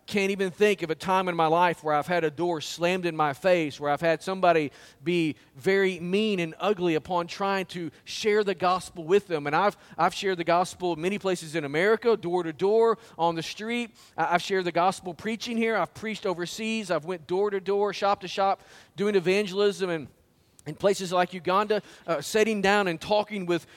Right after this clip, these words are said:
with Muslims who, who reject the gospel completely. And I've never found a person who is obstinate to it and c-, completely closed off and hostile. Many times people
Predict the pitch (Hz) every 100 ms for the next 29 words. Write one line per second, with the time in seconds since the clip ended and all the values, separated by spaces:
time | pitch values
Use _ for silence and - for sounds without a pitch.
0 | - 180 147 160 226 185 190 170 185 165
1 | - 208 185 170 170 - 220 247 180 190
2 | 196 196 - 202 196 175 208 226 165 151
3 | 139 143 139 156 208 220 220 214 190 -
4 | 170 147 135 120 104 _ _ _ _ _
5 | _ - 156 139 - _ 160 185 - 160
6 | 135 127 - 175 151 127 113 - _ _
7 | 139 135 - - - 160 190 226 202 208
8 | - 190 180 175 - - 160 165 - 156
9 | 151 147 135 - _ - - 175 - -
10 | 131 123 135 175 175 165 147 - 180 -
11 | 139 127